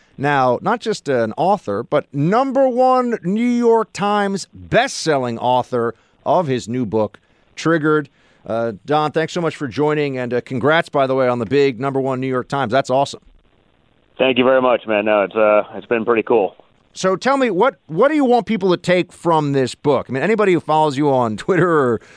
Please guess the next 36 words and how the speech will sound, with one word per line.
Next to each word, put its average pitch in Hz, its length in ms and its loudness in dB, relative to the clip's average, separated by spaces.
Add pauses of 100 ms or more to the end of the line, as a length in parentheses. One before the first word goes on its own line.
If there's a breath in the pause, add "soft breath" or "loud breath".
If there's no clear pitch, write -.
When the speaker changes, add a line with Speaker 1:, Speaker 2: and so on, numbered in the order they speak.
(220 loud breath)
Speaker 1:
social 160 360 0
media 165 340 4
or 156 100 4
sees 151 280 0
you 160 80 4
on 143 100 0
T 139 140 -2
V 151 160 2
has 131 180 2
some 180 240 0
idea 151 380 2
where 143 100 2
you 139 140 2
stand 147 280 0
on 127 140 0
the 120 140 2
issues, 107 440 -2
but 113 220 0
what 175 220 2
do, 240 100 4
what 185 160 2
do 254 60 4
they 226 160 2
get 165 260 2
from 151 180 -2
Triggered 131 540 0
that 127 140 -2
they 151 100 2
need 156 140 0
to 131 80 -2
know 139 180 2
going 127 300 0
into 123 180 -4
this 117 160 -2
twenty 127 260 -4
twenty 117 420 -4